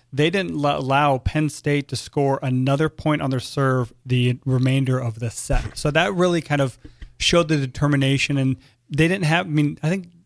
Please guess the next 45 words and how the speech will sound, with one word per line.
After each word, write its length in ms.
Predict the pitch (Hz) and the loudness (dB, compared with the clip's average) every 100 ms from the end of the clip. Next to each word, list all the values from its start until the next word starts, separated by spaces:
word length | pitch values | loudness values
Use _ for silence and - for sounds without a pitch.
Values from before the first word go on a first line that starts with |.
| _ | _
their 140 | 147 135 | 0 0
longest 440 | 135 151 165 - | 2 2 0 -2
run, 120 | 151 | 0
they 80 | 165 | 2
had 80 | 175 | 2
a 40 | |
four 360 | - 170 170 151 | 0 2 4 4
oh 60 | |
run 280 | 127 135 131 | 2 -2 -2
late, 400 | 123 131 147 143 | -2 0 0 0
but 140 | 131 139 _ _ | -6 -8 _ _
when 240 | - 143 143 | -2 0 2
they 220 | 139 131 151 _ _ 143 | 2 0 -8 _ _ -2
got 240 | 147 139 | -2 2
back 200 | 151 156 | 0 0
to 80 | 135 | -6
tied 320 | - 165 160 | -4 0 0
at 100 | 139 | -2
eighteen 260 | 147 - 143 | -4 -2 -2
eighteen, 340 | 151 - 123 | -2 -2 -2
their 140 | 131 | -2
longest 380 | 127 143 147 - | 0 -2 -2 -4
run 160 | 151 147 | -2 -2
was 120 | 127 | -2
maybe 180 | 131 120 | -2 -4
three 360 | - - 156 151 | -8 -6 -4 -2
point, 420 | - 151 139 - 143 139 | -2 0 0 -2 -6 -4
a 80 | 135 | -6
three-point 440 | - 147 139 131 127 | -2 -2 -2 -4 0
run. 260 | 139 123 | 0 0
So, 300 | 113 135 123 - - - _ _ | -2 -2 -2 -4 -18 -20 _ _
uh, 260 | 131 127 202 | -6 -4 -4
it's, 180 | 302 185 | 0 2
it's 120 | 170 | 2
just 160 | 185 165 | 0 0
that 120 | 165 | 0
determination 640 | 139 - 156 139 139 - 135 | 0 0 0 2 2 0 -2
of 140 | 120 | -4
grit, 340 | 131 143 135 | -2 -2 0
uh, 220 | 139 127 139 | -2 -2 0
and, 140 | 131 | -2
and 300 | 147 123 113 _ _ _ _ | 0 -2 -4 _ _ _ _
kind 180 | - 131 | -2 0
of 180 | 110 120 | 0 -2
the 200 | 147 156 | -4 -2